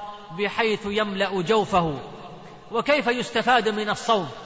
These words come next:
قهر عدو الله وكسر الشهوة إذا تدارك الصائم عند فطره ما فاته ضحوة نهاره،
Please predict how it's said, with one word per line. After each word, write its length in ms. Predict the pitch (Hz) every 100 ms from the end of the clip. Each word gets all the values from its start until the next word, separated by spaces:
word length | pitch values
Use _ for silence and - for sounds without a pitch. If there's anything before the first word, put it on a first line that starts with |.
| - 226 - - -
قهر 320 | 254 240 233
عدو 360 | 214 220 233
الله 360 | 220 214 196 131 - - - - - -
وكسر 380 | 208 262 254 240
الشهوة 540 | 208 - 254 247 294 - - - - - 226
إذا 220 | 220 214
تدارك 480 | 220 220 226 214 220
الصائم 580 | - - 233 214 202 180 - - - 202
عند 240 | 214 208
فطره 440 | 240 240 254 285 - - - -
ما 200 | 196 214
فاته 600 | 233 233 220 202 208 196 - - - 165
ضحوة 460 | 240 196 190 185
نهاره، 460 | 175 165 180 151